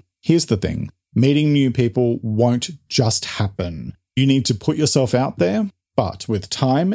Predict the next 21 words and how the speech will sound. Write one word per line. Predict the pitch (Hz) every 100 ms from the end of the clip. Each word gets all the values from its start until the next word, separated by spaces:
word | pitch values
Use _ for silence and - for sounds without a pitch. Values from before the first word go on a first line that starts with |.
| -
effort, | 131 - 120 -
and | 135 165
perseverance, | - 170 - 113 87 87 139 - - _
you | 139 139
will | 139
slowly | - - 127 127 131
meet | 123 110
other | 107 101
people. | - 90 - 80 - _ _
And | - 143
the |
likelihood | 143 160 190 226 170 160 147
is | 139 131 135
that | 117 131
some | - 123 127
of | 147
them | 156
will | 139
be | 120 123
people | 113 104 113 110
you | 107 120